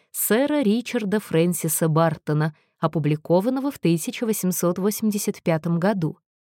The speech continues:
Камень Дика Уиттингтона действительно находится в Лондоне на улице Хайгейт-Хилл. Лейли и Меджнун — поэма Низами Генджеви,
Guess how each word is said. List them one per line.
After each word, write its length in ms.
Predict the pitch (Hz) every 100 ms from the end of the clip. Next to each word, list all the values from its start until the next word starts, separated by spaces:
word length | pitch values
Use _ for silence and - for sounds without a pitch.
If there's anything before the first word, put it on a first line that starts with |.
| _ _ _ _
Камень 500 | - 220 202 196 185
Дика 360 | 160 208 202 170
Уиттингтона 840 | 170 262 - 170 165 180 190 175 - _ -
действительно 840 | 202 214 - 233 269 - 180 185
находится 680 | 185 196 - 180 175 - 185
в 80 | 180
Лондоне 580 | 190 202 277 247 269 277
на 140 | 254
улице 600 | 226 220 247 277 - 320
Хайгейт-Хилл. 1160 | 269 - 202 196 190 165 160 151 - 151 135 110 - _ _ _ _ _ _
Лейли 440 | 165 170 208 247 185
и 120 | 165
Меджнун — 600 | 156 156 151 165 180 226 - _ _ _
поэма 420 | 185 220 302 302
Низами 640 | 277 277 208 240 226 262
Генджеви, 800 | 254 214 262 220 240 269 170 156